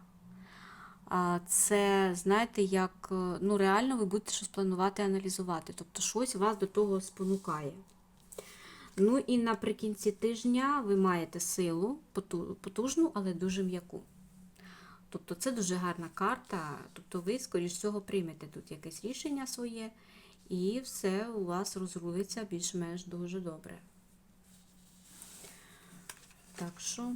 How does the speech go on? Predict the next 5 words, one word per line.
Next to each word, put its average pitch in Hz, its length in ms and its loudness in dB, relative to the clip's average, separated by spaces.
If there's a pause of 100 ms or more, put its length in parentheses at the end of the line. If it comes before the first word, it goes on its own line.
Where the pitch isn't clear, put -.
(120)
все, 359 480 2
стихія 180 920 2 (1500)
повітря 170 760 0 (1600)
я 160 300 -2
закінчила. 165 720 -6